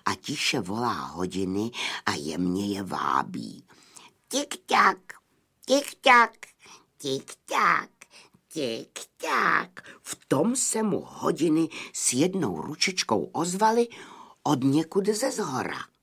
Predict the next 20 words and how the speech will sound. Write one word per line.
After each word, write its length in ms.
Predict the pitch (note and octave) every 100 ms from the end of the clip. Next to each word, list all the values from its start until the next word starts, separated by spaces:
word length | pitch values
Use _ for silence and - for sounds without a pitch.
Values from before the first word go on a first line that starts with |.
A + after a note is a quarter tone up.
| _ _ _ -
„Tik-tak.“ 640 | F#3+ - - E4 G3+ - _ - _ - _ _ _ D3+
A 120 | D3 - -
on 360 | E3 G3+ C4 D4
tam 380 | - - - C3
vysoko 680 | - F3 - - B3+ - F2+
na 220 | - A2+
větvi 580 | C#3 F3+ F#3+ - F3 F#3 - - -
sedí 680 | - G3 E3+ C#3 C3+ G2+ - -
vír 600 | B2 F3 G3+ C#3 B2 G2+ - C3+
ouško, 760 | C#3 F3+ F3+ - - - F#3 F#3 - - -
drží 420 | D#3+ F3 C#3 D3
hodiny 420 | B2 C#3 C3 G2+
v 140 | - -
pařádcích 1000 | A#2+ A2+ C3 B2 C3+ - - F#3 F3+ - - -
a 100 | D#3
dívá 540 | A2+ G2+ D3+ E3 -
se 200 | C3 D3+
na 140 | C#3+ C3
ně 200 | B2+ A#2+
jako 260 | - A2+